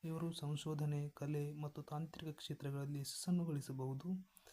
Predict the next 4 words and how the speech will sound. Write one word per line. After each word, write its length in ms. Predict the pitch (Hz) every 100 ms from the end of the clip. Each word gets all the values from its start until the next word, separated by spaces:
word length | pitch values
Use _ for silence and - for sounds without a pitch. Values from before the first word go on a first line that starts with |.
| - -
ಇವರು 240 | 151 151
ಹೆಚ್ಚಾಗಿ 460 | 147 147 - 165 147
ಏಕಾಂತವನ್ನು 760 | 143 170 180 156 143 147 139 - - _ -
ಇಷ್ಟಪಡುತ್ತಾರೆ. 880 | 139 - 147 135 131 127 123 123